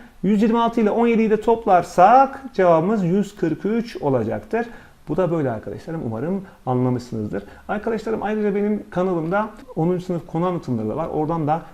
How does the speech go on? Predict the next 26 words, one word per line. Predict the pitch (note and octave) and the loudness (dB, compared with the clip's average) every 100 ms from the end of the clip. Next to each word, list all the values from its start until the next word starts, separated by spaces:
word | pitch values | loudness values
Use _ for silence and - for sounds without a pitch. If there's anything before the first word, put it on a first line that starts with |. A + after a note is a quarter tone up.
| - | -8
çok | E3+ D3 | -6 -2
detaylı | C#3 D3+ D#3 | -2 -2 -4
bir | E3 | -4
şekilde | D3 B2 C3 | -4 -4 -4
permütasyon, | C3+ D3+ D3+ D3 C#3 D3+ C#3+ | -4 -6 -8 -8 -8 -6 -8
kombinasyon, | D#3+ D#3 D3+ D3 D3+ C#3+ | -8 -6 -6 -8 -8 -6
binom, | D#3 D#3 D3+ | -6 -6 -4
olasılık, | D#3 D3+ D#3 D#3 | -6 -6 -8 -6
hatta | D#3 D#3 D#3 | -8 -4 -4
bundan | D#3 E3+ | -2 -4
sonraki | E3+ E3 D3+ | -6 -8 -8
konular, | E3 D3+ D#3+ D#3+ - - - | -6 -4 -4 -8 -14 -20 -6
yani | C#3 D3+ D3+ | -2 -2 -4
tüm | G#3 | 0
matematik | G3+ F3+ F3 E3 - | 0 0 -2 -4 -4
konuları | D3+ C#3+ | -4 0
orada | C#3+ C#3 | 0 0
hazır | B2 E3+ D#3 D#3 | 0 0 0 4
var. | D#3+ F3+ - - - | 4 2 -2 -18 -8
İsterseniz | E3+ - D#3 D3+ D#3 D3+ | -8 -2 -2 -2 -4 -4
orada | D3 B2+ | -2 0
daha | C#3 C#3+ | 2 2
detaylı | C#3 C3 A#2 A#2+ | 0 -2 -4 -4
sorular | - A#2 G#2 G#2+ | -4 -4 -4 -4
da | |
görebilirsiniz. | G#2+ F#2+ A2+ A2 G#2 - E3+ | -2 0 0 -4 -8 -10 -10